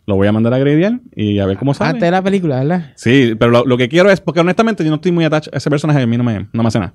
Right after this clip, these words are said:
Speaker 2: Kung Fu Master.
Speaker 1: Sí.
Speaker 2: Son un personaje de Kung Fu de
Speaker 1: Sí,
Speaker 2: los setenta.
Speaker 1: exacto. Un
Speaker 2: Eh,
Speaker 1: Bruce Lee de la vida.
Speaker 2: es el, eh, Luke Cage y, y él
Speaker 1: Ajá.
Speaker 2: y Iron
Speaker 1: Eh, Iron
Speaker 2: Fist.
Speaker 1: Fist, exacto. De esa época, ¿eh? De los
Speaker 2: Y
Speaker 1: setenta.
Speaker 2: era, "Hagan un, hagan un asiático, hagan un asiático, y hagan un
Speaker 1: Exacto.
Speaker 2: negro, y hagan un",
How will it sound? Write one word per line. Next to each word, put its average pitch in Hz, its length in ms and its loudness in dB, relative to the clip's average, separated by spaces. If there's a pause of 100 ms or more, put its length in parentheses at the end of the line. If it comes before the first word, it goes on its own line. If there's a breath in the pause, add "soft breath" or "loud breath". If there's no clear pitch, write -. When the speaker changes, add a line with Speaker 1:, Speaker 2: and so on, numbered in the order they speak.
(140)
Speaker 2:
Kung 247 160 2
Fu 233 120 2
Master. - 520 -4
Speaker 1:
Sí. - 100 -2
Speaker 2:
Son 214 100 2
un 214 120 -2
personaje 220 480 0
de 156 260 0
Kung 117 220 -6
Fu 185 180 2
de 165 80 2
Speaker 1:
Sí, 139 60 4
Speaker 2:
los 95 100 -2
setenta. 143 400 -2
Speaker 1:
exacto. 101 320 -4
Un 135 340 0
Speaker 2:
Eh, - 40 0
Speaker 1:
Bruce 180 160 6
Lee 156 100 6
de 143 80 6
la 127 100 4
vida. 95 240 0
Speaker 2:
es 175 200 0
el, 165 640 0
eh, 139 200 -2
Luke 135 180 -4 (100)
Cage 240 340 0
y, 135 540 -6
y - 20 0
él - 60 2
Speaker 1:
Ajá. - 280 0
Speaker 2:
y 156 80 -2
Iron 139 220 -4
Speaker 1:
Eh, 131 160 4
Iron 117 140 2
Speaker 2:
Fist. - 60 -6 (120)
Speaker 1:
Fist, 147 140 -2
exacto. 101 320 -2
De 117 80 4
esa 175 180 4
época, 170 240 0
¿eh? 185 80 0
De 147 100 0
los 117 100 -2
Speaker 2:
Y 117 40 -2
Speaker 1:
setenta. 151 180 0
Speaker 2:
era, 156 220 0
"Hagan 233 160 -2
un, 269 100 0 (220)
hagan 214 320 0
un 269 120 0
asiático, 262 440 -2
hagan 233 180 -2
un 254 80 -2
asiático, 233 680 -4
y 165 80 0
hagan 214 180 -2
un - 80 -2
Speaker 1:
Exacto. 247 220 0
Speaker 2:
negro, 220 240 -4
y 175 80 -4
hagan 196 220 -4
un", 214 440 -6